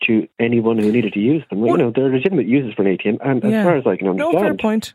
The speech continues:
Speaker 1: there's no, a lot of people are saying, you know, it was theft, but it wasn't. It's an un-, unauthorised, um,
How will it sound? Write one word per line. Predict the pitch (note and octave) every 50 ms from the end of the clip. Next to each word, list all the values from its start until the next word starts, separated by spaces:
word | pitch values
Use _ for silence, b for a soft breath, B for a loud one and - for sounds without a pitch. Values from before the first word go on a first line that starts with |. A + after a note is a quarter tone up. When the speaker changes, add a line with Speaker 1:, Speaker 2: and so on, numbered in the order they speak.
| _ _ -
Speaker 1:
there's | D3+ C#3 C3+
no, | D3 E3 - - _ - - - A#2
a | D3
lot | F3+ G3+
of | F#3+ -
people | C#3 A#2+ A2+ G#2+
are | G#2 G#2
saying, | - A2 G#2+ F#2+
you | G2+ G#2+
know, | F#2+ F#2
it | - F2+
was | F#2+ G2 - -
theft, | - D#3+ - - - -
but | C3 D3+
it | - -
wasn't. | - A#3 C3+ F#2+ C2+ D2+ F2
It's | F#2+ - - _ _ _ _ _ _ _ _ _ -
an | D3+ D#3
un-, | F#3 G#3 G3 -
unauthorised, | - C3 C#3+ E3+ F3 E3+ E3+ - - C3+ C3 B2 A#2 A2+ - - -
um, | A2 G#2+ G#2 G#2 G#2 G#2 G#2